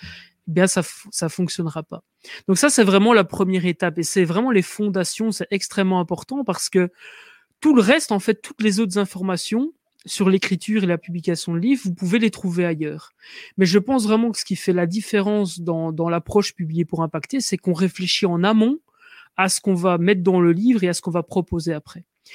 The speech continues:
Et donc, rien que cette étape-là, ça, ça prend un, un bon mois de réflexion. Ça va dépendre de chacun, évidemment.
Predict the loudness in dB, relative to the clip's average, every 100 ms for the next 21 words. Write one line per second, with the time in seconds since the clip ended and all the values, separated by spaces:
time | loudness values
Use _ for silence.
0 | -20 -20 -4 2 2 2 0 2 0 0
1 | 0 0 -4 -2 -2 -2 -4 -6 -8 -8
2 | -4 -2 -2 -4 -2 -2 0 2 2 0
3 | 0 -4 -6 -8 -6 -4 -4 -4 -6 -6
4 | -6 -6 -6 -4 -4 -6 -6 -4 -2 -2
5 | -2 -2 -4